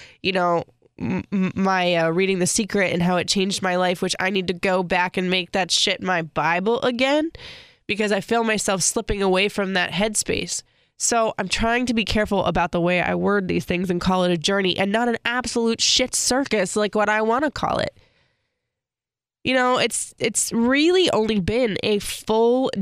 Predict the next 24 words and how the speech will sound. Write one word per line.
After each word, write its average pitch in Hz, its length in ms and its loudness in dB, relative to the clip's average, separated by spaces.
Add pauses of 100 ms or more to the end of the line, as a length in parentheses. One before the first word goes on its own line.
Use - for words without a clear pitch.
day 190 420 2
into 214 320 0
my, 180 300 0
quote, 170 560 0
journey 175 600 0
as 165 440 -2
Marshall's 175 540 0
caretaker. 185 840 0
And 170 580 0
I 190 120 -2
think 202 480 -4
yesterday 226 1040 0 (360)
for 196 160 -4
he 208 260 0
and 202 100 0
I, 185 400 0 (1400)
it 196 160 -6
hit 208 240 2
both 190 380 0
of 214 80 0
us 208 240 0
in 185 160 0
different 180 400 -4
ways. - 560 -2